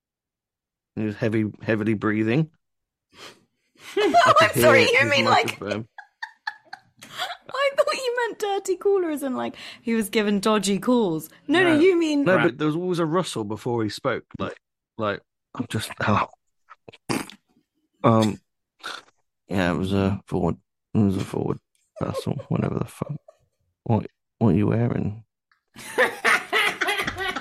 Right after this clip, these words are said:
Speaker 1: And if you go back and watch, I, it's always, there's always a fumble. He's al-,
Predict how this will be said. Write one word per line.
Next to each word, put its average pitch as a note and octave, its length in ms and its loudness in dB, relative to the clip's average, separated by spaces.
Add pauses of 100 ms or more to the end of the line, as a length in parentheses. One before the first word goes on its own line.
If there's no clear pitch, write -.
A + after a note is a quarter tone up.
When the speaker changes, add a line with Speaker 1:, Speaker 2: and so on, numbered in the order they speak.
(2250)
Speaker 1:
And C#3+ 100 2
if F3 100 0
you G#3 100 -2
go G#3 180 2
back G#3 260 -2
and F#3 140 -2
watch, D3 360 -2 (280)
I, B2 60 -4 (440)
it's D#3 280 -4
always, F3+ 440 4
there's E3+ 160 -4
always G3+ 180 0
a G3+ 60 0
fumble. G3+ 360 -2
He's C#3+ 140 2
al-, F#3+ 120 0